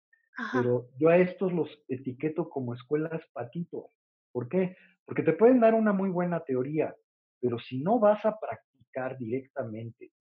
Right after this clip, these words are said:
Speaker 2: con un paciente, con un doliente, o sea, mm, hay la parte clínica, ¿cómo vas a dar terapia? ¿Cómo vas a apoyar a alguien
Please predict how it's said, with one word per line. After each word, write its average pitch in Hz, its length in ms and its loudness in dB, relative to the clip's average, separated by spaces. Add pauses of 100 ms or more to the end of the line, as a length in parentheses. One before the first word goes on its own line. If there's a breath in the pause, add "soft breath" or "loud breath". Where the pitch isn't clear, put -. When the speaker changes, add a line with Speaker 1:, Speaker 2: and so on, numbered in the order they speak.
(140)
Speaker 2:
con - 160 -16
un 135 100 -12
paciente, 120 640 -12 (200)
con 107 200 -12
un 147 120 -4
doliente, 123 760 -4 (540)
o - 80 -20
sea, 135 260 -8
mm, 156 260 -4
hay 165 100 2
la 190 160 2
parte 202 320 0
clínica, 202 680 -2 (380)
¿cómo 214 220 4
vas 208 220 4
a 190 100 4
dar 185 260 2
terapia? 165 580 2
¿Cómo 190 220 -2
vas 180 240 2
a 147 280 2
apoyar 131 440 -2
a 139 80 -2
alguien 135 340 -4